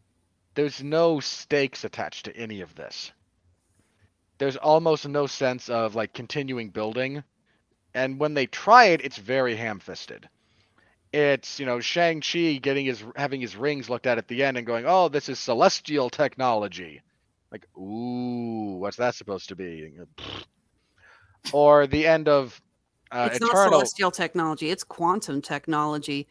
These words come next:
Speaker 2: Didn't you
Speaker 1: Whatever
Speaker 2: see
Speaker 1: it
Speaker 2: the
Speaker 1: is.
Speaker 2: orbiting rings in the, uh, Ant-Man and Wasp Quantumania trailer?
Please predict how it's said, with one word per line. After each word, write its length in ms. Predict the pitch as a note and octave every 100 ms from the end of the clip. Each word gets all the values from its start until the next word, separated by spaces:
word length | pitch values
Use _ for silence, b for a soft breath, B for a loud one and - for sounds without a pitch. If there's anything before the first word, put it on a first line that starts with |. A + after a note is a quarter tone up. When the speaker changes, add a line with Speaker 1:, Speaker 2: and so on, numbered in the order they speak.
| _ _ _ -
Speaker 2:
Didn't 160 | F3 F#3+
you 60 |
Speaker 1:
Whatever 40 | G3
Speaker 2:
see 300 | - A3 G#3
Speaker 1:
it 80 | G3+
Speaker 2:
the 100 | F3+
Speaker 1:
is. 60 |
Speaker 2:
orbiting 400 | G3+ F#3 F#3 F#3
rings 400 | F3+ F3+ F#3+ F3
in 180 | F#3 F3
the, 340 | F3 F3 E3+
uh, 200 | E3+ E3
Ant-Man 540 | - F3+ F3 F3+ F3 E3+
and 200 | E3 D3+
Wasp 300 | E3 E3 -
Quantumania 680 | F#3 E3+ E3+ E3+ E3 F3 F#3
trailer? 460 | G3+ G3 G#3+ B3